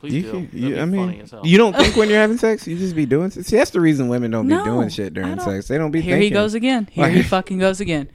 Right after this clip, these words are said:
Speaker 2: <laughs>
Speaker 3: Go ahead, complain. You
Speaker 2: Y'all don't
Speaker 3: bothered?
Speaker 2: be, y'all don't be thinking.
Speaker 3: You bothered?
Speaker 2: No, I'm not bothered.
Speaker 3: Okay, then shut
Speaker 2: I,
Speaker 3: up.
Speaker 2: I can't be bothered.
Speaker 3: This is another time he's gonna fucking
Speaker 2: I
Speaker 3: complain
Speaker 2: told
Speaker 3: about
Speaker 2: you,
Speaker 3: it.
Speaker 2: I'm on deck. I'm on deck in twenty twenty.
Speaker 1: On deck,
Speaker 3: Not
Speaker 1: on
Speaker 3: on
Speaker 1: deck.
Speaker 3: dick.
Speaker 2: Yeah.
Speaker 1: Let's go.
Speaker 2: Shit, like, can't be bothered if you're not, if you're not getting none. It's fine.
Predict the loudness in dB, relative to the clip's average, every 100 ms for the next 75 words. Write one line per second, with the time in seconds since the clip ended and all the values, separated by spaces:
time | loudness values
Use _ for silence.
0 | -16 -14 2 6 6 6 0 0 4 8
1 | 8 6 2 4 8 8 8 6 2 0
2 | 2 2 0 -2 -4 -4 -6 -6 0 4
3 | 6 6 4 -4 _ -14 -12 -10 -10 -8
4 | -8 -4 -4 -2 -2 -2 -4 0 2 2
5 | 2 0 -2 -2 -2 -2 -2 -4 -2 0
6 | 0 0 0 0 -2 -4 -4 -4 -4 0
7 | 2 4 2 0 -4 -4 -4 -2 0 0
8 | -2 -6 -2 0 0 0 -2 -2 -2 -2
9 | -2 -4 -6 -6 -8 -6 0 2 4 4
10 | 4 4 6 4 4 -2 -8 -14 -16 -20
11 | -20 -20 -20 -20 _ -14 -6 -4 -4 -2
12 | -2 -2 -6 -6 -2 0 2 2 6 6
13 | 6 2 0 0 0 0 -2 -2 0 0
14 | 0 0 -2 0 -2 -2 -4 -6 -6 -6